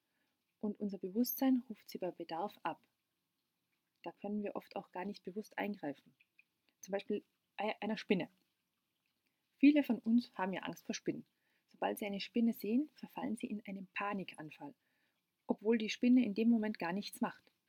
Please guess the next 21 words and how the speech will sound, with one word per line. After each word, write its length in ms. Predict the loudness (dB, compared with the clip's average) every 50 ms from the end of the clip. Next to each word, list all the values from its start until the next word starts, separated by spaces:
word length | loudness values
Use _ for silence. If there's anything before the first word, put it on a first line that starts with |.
| _ _
Sie 120 | _ -12
ist 140 | -12 -8 -8
einfach 260 | -8 -8 -8 -12 -18 _
da. 220 | -4 -4 -4 -4 _ _ _ _ _ _ _ _ _ _ _ _ _ -8
Doch 180 | -8 -8 -8 _ _
unser 300 | _ -2 -2 -2 0 2
Unterbewusstsein 760 | 2 4 4 2 0 0 -2 -4 -8 -8 -2 2 2 2 2
hat 160 | 0 -4 -4 -4
abgespeichert, 760 | -8 -8 -2 -2 -4 -2 0 0 0 0 0 -2 -4 -4 -6 _ _ _ _ _ _ _ _ _ _ _ _ _
Spinne, 440 | -12 -2 2 4 6 6 4 4 0 -4 _ _ _ _ _ _ _ _ _
eklig, 480 | 2 2 2 2 2 2 2 2 0 _ _ _ _ _ _ _
Angst. 340 | -8 -8 -8 -12 -20 -20 _ _ _ _ _ _ _ _ _ _ _ _ _ _ _ _ _ _ _ _ _ _ _ _ _ _ _ _ _ _ _ _ _ _ _ _ _ _ _ _ _ _ _ _ _ _
Und 140 | -2 2 2
da 60 | 2
ist 200 | 2 0 -2 -2
es 100 | -2 0
uns 120 | 0 0
gar 140 | 0 0 0
nicht 240 | 0 0 0 -2 -4
möglich, 340 | -2 0 2 2 2 0 0
bewusst 500 | -6 -6 2 2 2 2 2 -4 -14